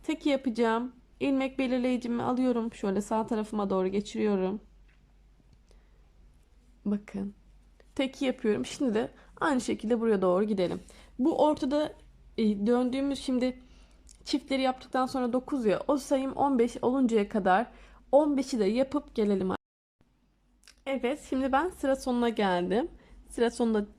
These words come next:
çiftimi de tamamladım. Bir, iki zincir çekiyorum arkadaşlar. Dikkat edelim. Tığıma doluyorum ve her bir boşluğa birer kere batarak yalancı sık iğneyle sıramı tamamlıyorum. Hiçbir şey yapmıyorum. Arttırma, eksiltme.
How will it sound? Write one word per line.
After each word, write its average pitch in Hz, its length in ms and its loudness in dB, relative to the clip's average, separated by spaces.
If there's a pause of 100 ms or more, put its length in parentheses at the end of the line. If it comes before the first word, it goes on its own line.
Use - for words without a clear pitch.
(120)
çiftimi 240 680 -2
de 214 140 0
tamamladım. 233 760 2 (1120)
Bir, 254 260 2 (220)
iki 269 200 2
zincir 277 280 4
çekiyorum 220 580 0
arkadaşlar. 208 720 0
Dikkat 220 300 -4
edelim. 202 380 0 (380)
Tığıma 254 360 4
doluyorum 254 440 4 (380)
ve 240 120 4
her 320 380 2
bir 233 200 0 (120)
boşluğa 240 600 4
birer 254 400 2
kere 196 300 0
batarak 226 540 0
yalancı 220 340 2
sık - 280 -14
iğneyle 202 260 2
sıramı 214 300 -2
tamamlıyorum. 185 540 -2 (220)
Hiçbir 277 200 -6
şey 269 200 -2
yapmıyorum. 226 520 2
Arttırma, 214 540 0
eksiltme. 226 800 -4